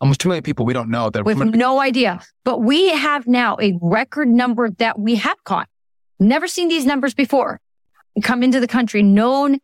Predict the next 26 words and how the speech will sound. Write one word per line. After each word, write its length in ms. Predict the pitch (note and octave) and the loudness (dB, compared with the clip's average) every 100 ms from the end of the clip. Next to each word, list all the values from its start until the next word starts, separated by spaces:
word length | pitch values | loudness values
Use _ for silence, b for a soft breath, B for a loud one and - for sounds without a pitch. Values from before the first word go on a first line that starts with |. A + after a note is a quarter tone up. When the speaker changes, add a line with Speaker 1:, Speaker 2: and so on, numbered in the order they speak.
| _ - | _ -4
Speaker 2:
terrorists. 480 | C4+ F#3+ F3+ - - _ _ | -2 0 -4 -6 -14 _ _
Um, 220 | A3 G3+ F3+ | -4 -2 -2
this 180 | C#4+ E4+ | -2 -2
is 120 | D4 | -4
what 120 | E4+ | -2
the 80 | D#4+ | -2
F 140 | D#4+ | -2
B 80 | E4 | -2
I 80 | D4+ | -2
is 100 | D4+ | 0
wasting 260 | D4 D4 | -2 0
your 60 | D4 | -2
time 180 | D4+ C#4+ | -2 -2
on. 60 | C#4+ | -2
Again, 380 | G#3+ B3+ G#3+ - _ _ _ | 0 0 -2 -6 _ _ _
twenty-nine 1160 | - C4+ D#4 F4+ F#4+ G4 B3 C4 C#4+ D4+ D4 C#4 _ - | -2 0 2 0 -2 2 2 2 0 0 -2 -2 _ -4
thousand, 560 | C4+ C4+ C4+ C#4+ C4+ B3 _ _ _ - | -2 -2 -2 -2 -2 -4 _ _ _ -6
as 220 | G#3+ F3+ | -4 0
you 100 | C#4 | 0
said, 300 | - A#3+ G3 | 0 -2 2
military 600 | G#3+ C4+ C#4 D4 C4+ B3+ | 2 2 0 0 0 2
age 460 | B3 A#3+ A3 - | 2 2 0 -4
Chinese 400 | - B3+ B3 B3 | -6 -4 -2 -2
men. 180 | B3+ G#3+ - B | -2 -4 -6 B
We 160 | - C#4 | -2 0
have 160 | C#4 | 0